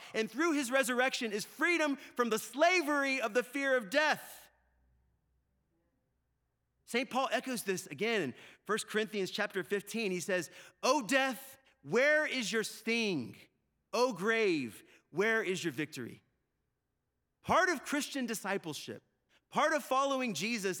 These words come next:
as his apprentice is to learn how to face your own death and the death of everyone you love without despair or terror.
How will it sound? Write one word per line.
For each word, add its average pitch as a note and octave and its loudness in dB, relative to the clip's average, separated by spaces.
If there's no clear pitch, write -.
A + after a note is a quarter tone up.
as A3+ 0
his A#3+ -4
apprentice G#3+ -4
is F3 -6
to G3 -6
learn B3+ -2
how G3+ 2
to F3 0
face B3+ -2
your A3+ 2
own B3+ 2
death F#3+ 0
and F#3+ 0
the F#3+ -2
death C4 0
of G3 -2
everyone C#4+ 2
you A#3+ -2
love G#3+ 4
without F#3+ 0
despair C4 0
or D#3+ -2
terror. G3 0